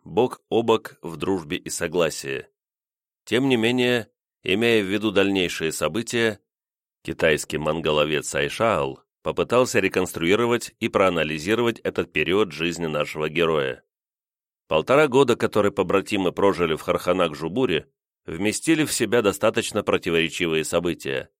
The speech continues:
Поначалу, когда Темужин последовал за Жамухой, пришёл и сел вместе с ним в Харханакской долине, когда Темужин пожаловал Жамухе дары и ещё больше с ним сдружился, налицо было искреннее желание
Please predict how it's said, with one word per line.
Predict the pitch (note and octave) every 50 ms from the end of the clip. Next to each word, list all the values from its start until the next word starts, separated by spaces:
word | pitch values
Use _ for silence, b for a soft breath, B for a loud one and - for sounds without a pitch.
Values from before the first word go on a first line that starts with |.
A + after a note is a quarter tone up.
| _ _ _ _ _ _ _ _ _ _ _ -
Поначалу, | D2 D2 D2 D#2 D2+ - A#2 A#2+ B2+ C3 B2+ A2 _ _ _ _ _ _ _ _ -
когда | - F2+ F2+ F#2 A2 G#2+
Темужин | - - G#2+ G#2+ A2+ G#2 G2 A2 G#2 F#2+
последовал | G2 F#2+ F#2 - F#2 G2 F#2+ E2 E2+ E2 D#2+ D#2
за | D2 E2+ D#2+
Жамухой, | D2 D#2+ D#2+ G#2 A2+ A2 - A2+ A2 G#2 F#2+ _ _ _ _ _ _ _ _
пришёл | - F2+ G2+ F#2 - - C#3 C#3+ C#3
и | - - A2 A2
сел | - - A#2 A2+ G2+
вместе | F#2 F#2 F#2 F2 - G2 F#2
с | - -
ним | G2+ G#2 F#2+
в | -
Харханакской | - F#2 F#2 - G2 F#2+ G2 F#2 E2+ - - - E2
долине, | D2+ C#2+ D2 E2 F#2+ G#2 A2 A2 G2+ - _ _ _ _ _ _ _ _ _ _
когда | - - E2 F2 F2 G#2+ G#2
Темужин | - A2 A2 A2+ G#2 G2 A2+ A2+ G#2
пожаловал | - G#2 G2 E2+ G#2 G#2 G#2 G2+ F#2+ F#2+ F#2 F2
Жамухе | D#2 F2+ F#2 G2+ G#2 G2+ F2+ - F#2+
дары | E2+ E2+ E2+ F2 A2 A2 F#2+ - _ _ _ _ _ _ _ _ -
и | - F#2
ещё | G2 - - A2 G2+
больше | F#2 A2+ C3 C3 - - A2+
с | G2 -
ним | G#2 A2 G#2 F2
сдружился, | E2 D#2 E2+ F2+ E2 G#2 C3 C3 A2+ - - F2 D2+ C#2 - _ _ _ _ _ _ _ _ _ _ -
налицо | D#2 E2 F2 F2+ F#2+ F3+ - D#3+ E3
было | C#3+ C3 C#3 C3 C3
искреннее | - - F2+ A#2+ C3+ - - B2+ B2 A#2+ A#2+ A#2 A2 F#2+
желание | D#2 E2 D#2+ D#2 E2 F#2+ F#2+ G2 G2+ G2 G2 F2+ -